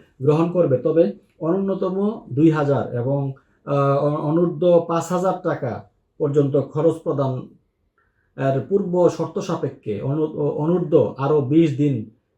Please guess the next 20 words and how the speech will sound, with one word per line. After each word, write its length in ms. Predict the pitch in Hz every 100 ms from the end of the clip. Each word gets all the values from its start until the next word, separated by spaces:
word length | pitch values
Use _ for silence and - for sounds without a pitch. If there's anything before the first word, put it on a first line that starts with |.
| _
কিন্তু 260 | 160 147 147
সময় 300 | 160 156 147
বর্ধিত 320 | 139 131 123
করতে 280 | 117 110 104
পারে। 300 | 98 98 110
সে-, 260 | - 160 -
সাবসেকশন, 1000 | 170 170 202 - 202 190 190 185 185
আহ, 260 | 180 180 180 - _ _ _ -
থ্রি-তে 280 | 208 240 202
আমরা, 280 | 143 131 123
প্রিয় 200 | 135 123
দর্শক, 300 | 117 127 107
জানি 240 | 123 127
যে, 280 | 127 131 127 -
আহ, 200 | 143 127
যে, 220 | 131 127
এই 120 | 139
যে 140 | 135 139
খরচটা 520 | - 147 170 - 156
দিবে 400 | 156 110 85